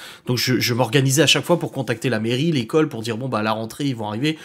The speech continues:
un coup c'était à la rentrée d'octobre, un coup c'était à la rentrée du mois d'avril, un coup c'est, enfin ça changeait tout le temps,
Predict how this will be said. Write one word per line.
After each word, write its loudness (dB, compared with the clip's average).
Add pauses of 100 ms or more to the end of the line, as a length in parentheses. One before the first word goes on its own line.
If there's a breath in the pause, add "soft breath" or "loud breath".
(200 loud breath)
un -2
coup -4
c'était 0
à 4
la 2
rentrée -6
d'octobre, 6
un -2
coup -6
c'était -4
à 0
la -2
rentrée -6
du -8
mois -6
d'avril, 4 (300 loud breath)
un 0
coup -8
c'est, -4 (220 loud breath)
enfin -4
ça -4
changeait 0
tout -8
le -4
temps, 4